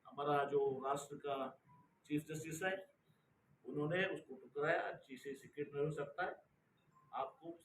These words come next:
स्टेट बैंक ऑफ इंडिया को डिस्क्लोज किया है, कौन, कितना और कब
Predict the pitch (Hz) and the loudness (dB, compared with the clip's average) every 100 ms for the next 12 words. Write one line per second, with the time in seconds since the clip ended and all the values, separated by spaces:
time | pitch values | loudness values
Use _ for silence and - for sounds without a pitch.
0 | 135 - 147 143 147 139 135 254 - 127 | -10 -6 -4 0 -2 -2 -8 -6 -6 -6
1 | 123 - 151 151 170 - - - _ _ | -10 -8 -6 -6 -2 -2 -2 -6 _ _
2 | _ _ _ _ _ _ _ _ 139 143 | _ _ _ _ _ _ _ _ 2 2
3 | - - - _ _ _ 139 - - 190 | 2 -2 -14 _ _ _ -16 -6 4 4
4 | 214 - - _ - 147 - 160 151 | 4 0 -14 _ -2 0 2 0 -2